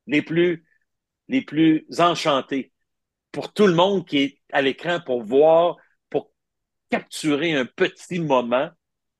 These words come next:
d'une célébrité qu'on voit pas souvent. Dans un monde de, de sport célébrité, mais avec des athlètes qui ont des casques et des équipements, on les voit moins bien. Mais Taylor Swift, tu la vois arriver,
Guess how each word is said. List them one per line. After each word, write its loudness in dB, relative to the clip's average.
d'une -6
célébrité 0
qu'on -2
voit -2
pas -4
souvent. -6
Dans 2
un 2
monde 0
de, -2
de -6
sport -2
célébrité, -6
mais -2
avec -4
des -4
athlètes -2
qui -4
ont -6
des -2
casques -6
et -14
des -8
équipements, -8
on 0
les 4
voit 2
moins -2
bien. -2
Mais 0
Taylor 0
Swift, 0
tu -10
la 0
vois 2
arriver, -4